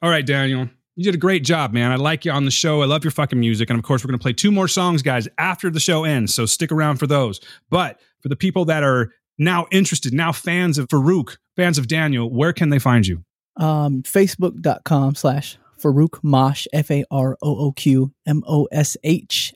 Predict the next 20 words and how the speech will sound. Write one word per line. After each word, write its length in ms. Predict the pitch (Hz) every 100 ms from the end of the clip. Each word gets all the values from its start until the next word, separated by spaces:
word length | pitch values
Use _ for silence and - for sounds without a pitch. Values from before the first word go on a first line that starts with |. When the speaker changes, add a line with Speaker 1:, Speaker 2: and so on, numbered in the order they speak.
| -
Speaker 2:
Actually, 500 | 151 - 160 139 131
that's 200 | 139 -
the 100 | 135
same 300 | - 151 143
handle 420 | 147 143 139 135
as 420 | - 127 131 - - _ _ _ _ _
you 160 | - 135
will 100 | 131
find 320 | - 139 135
on 140 | 127
Instagram 640 | 120 139 - 151 151 160 160 -
and 280 | 131 131 -
Twitter 340 | - 143 151
as 120 | 139
well. 360 | 131 139 190 214 _ _ _ _ -
And 340 | 139 127 123 -
if 260 | 139 131
you 120 | 135 156
just, 300 | 165 - - _ _ _ _ _ 226
uh, 220 | 175 127